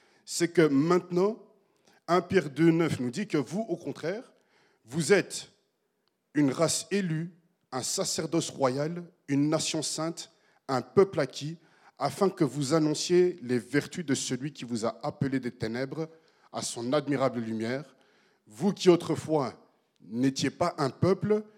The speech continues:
et qui maintenant est le peuple de Dieu, vous qui n'aviez pas obtenu miséricorde et qui maintenant avez obtenu miséricorde. Ce passage, en fait,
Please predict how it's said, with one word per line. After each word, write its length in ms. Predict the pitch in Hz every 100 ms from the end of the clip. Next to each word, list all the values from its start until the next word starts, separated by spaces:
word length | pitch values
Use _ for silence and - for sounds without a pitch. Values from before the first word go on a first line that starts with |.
| _ _
et 100 | 151
qui 200 | 147 196
maintenant 500 | 185 160 160 180 185
est 80 | 160
le 140 | 156 143
peuple 420 | - 180 151 139
de 120 | 131
Dieu, 520 | 131 120 156 - - _ _ -
vous 260 | 107 185
qui 140 | - 156
n'aviez 320 | 139 117 123 110 - _
pas 200 | 208 196
obtenu 340 | 160 - 156 160
miséricorde 720 | 143 127 120 123 151 165 170 - _ -
et 100 | 135
qui 220 | - 180
maintenant 500 | 160 143 - 151 156
avez 300 | 143 131 143 -
obtenu 420 | 147 - 139 139
miséricorde. 720 | 131 117 113 110 120 101 90 - _ _ _ _ _
Ce 160 | - 151
passage, 520 | 165 165 214 208 151
en 80 | 156
fait, 300 | 170 190 -